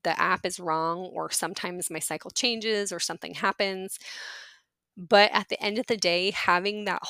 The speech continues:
holistic approach and knowing, like, "Oh, okay, well, I planned this thing,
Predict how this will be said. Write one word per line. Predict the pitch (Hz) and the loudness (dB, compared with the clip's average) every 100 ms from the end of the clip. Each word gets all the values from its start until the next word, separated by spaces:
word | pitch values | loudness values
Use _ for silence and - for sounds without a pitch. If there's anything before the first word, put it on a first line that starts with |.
| - | -2
holistic | 180 185 185 - - - | -2 -2 -4 -4 -4 -6
approach | 196 - - 170 190 - - | -10 -6 0 0 0 0 -2
and | 190 180 | -2 -4
knowing, | 185 190 202 185 175 165 175 - _ _ _ _ - | -2 0 0 -2 -4 -8 -12 -16 _ _ _ _ -10
like, | 202 190 - - | -6 -4 -2 4
"Oh, | 269 208 170 - _ _ _ - | 6 6 2 -4 _ _ _ -6
okay, | 214 226 185 | -2 2 2
well, | 185 | 2
I | 185 | -4
planned | - 226 247 220 | -4 -2 0 0
this | - | -2
thing, | - 180 170 170 | -2 -2 -2 -6